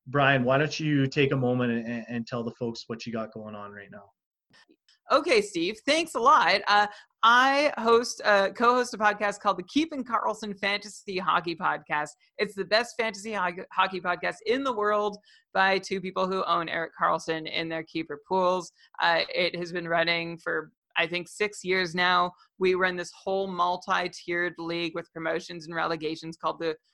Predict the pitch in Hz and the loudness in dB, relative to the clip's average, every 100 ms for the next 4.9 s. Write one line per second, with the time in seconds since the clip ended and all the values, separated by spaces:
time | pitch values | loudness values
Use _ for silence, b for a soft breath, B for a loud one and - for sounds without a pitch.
0 | _ - 196 - - 220 208 208 208 _ | _ -10 -4 -4 0 2 4 2 -2 _
1 | - 175 175 180 185 180 170 180 - 180 | -6 -6 -4 -6 -4 -4 -4 -4 -4 -4
2 | 185 180 180 165 - - 202 202 175 - | -4 -8 -10 -12 -14 -4 0 0 -2 -6
3 | 185 180 180 180 175 b b b 180 180 | -4 0 0 -2 -4 b b b -2 0
4 | 196 175 196 190 185 185 165 165 | 0 0 0 -2 -6 -8 -6 -8